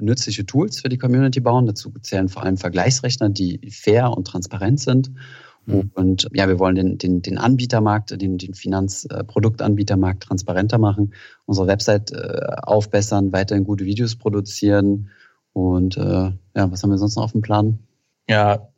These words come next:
Speaker 3: all-, alles mögliche. Also es gibt auch solche Sachen wie TikTok, äh, die wir endlich mal so, ähm, fokussierter
Speaker 2: <laughs>
Speaker 3: verfolgen wollen und so. Da haben wir auch mal einen Test gemacht.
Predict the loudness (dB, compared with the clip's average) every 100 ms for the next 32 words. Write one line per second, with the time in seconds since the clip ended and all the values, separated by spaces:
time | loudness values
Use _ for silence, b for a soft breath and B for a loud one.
0 | _ -4 -2 2 2 0 -2 -2 -4 -8
1 | -8 -10 -8 -10 -10 -10 -6 -4 -4 -4
2 | -4 -6 -4 0 0 0 -4 -2 0 -2
3 | -4 -2 0 0 -2 -4 0 2 2 2
4 | 0 0 0 2 2 2 0 -2 -2 0
5 | 2 2 2 0 2 2 4 4 4 4
6 | 0 -4 -2 0 0 0 -2 0 -2 -4
7 | -2 0 -2